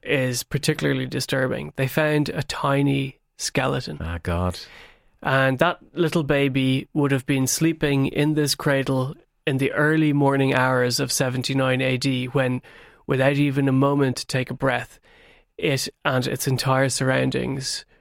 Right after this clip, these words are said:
Speaker 1: were, were, were killed. And, um, what we do know from the archaeology of this cradle is that the little baby was sleeping on a mattress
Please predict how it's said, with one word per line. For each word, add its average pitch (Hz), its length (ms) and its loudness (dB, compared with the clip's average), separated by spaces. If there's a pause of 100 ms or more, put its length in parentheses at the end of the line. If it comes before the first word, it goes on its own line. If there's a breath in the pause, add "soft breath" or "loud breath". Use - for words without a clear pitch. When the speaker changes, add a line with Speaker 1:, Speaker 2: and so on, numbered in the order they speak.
(180)
Speaker 1:
were, 127 400 0
were, 123 460 -8
were 139 280 -4
killed. 143 580 -4
And, 127 480 2
um, 127 500 2 (520 loud breath)
what 180 140 4
we 175 80 4
do 185 260 2
know 156 300 4
from 156 720 2 (280 loud breath)
the 156 140 2
archaeology 147 840 2
of 127 160 -2
this 135 180 0
cradle 131 560 0 (580 loud breath)
is 147 400 2
that 143 300 0 (840)
the 185 80 2
little 151 220 2
baby 139 460 2
was 127 220 0
sleeping 143 640 2
on 135 360 2 (360 loud breath)
a - 100 0
mattress 151 640 0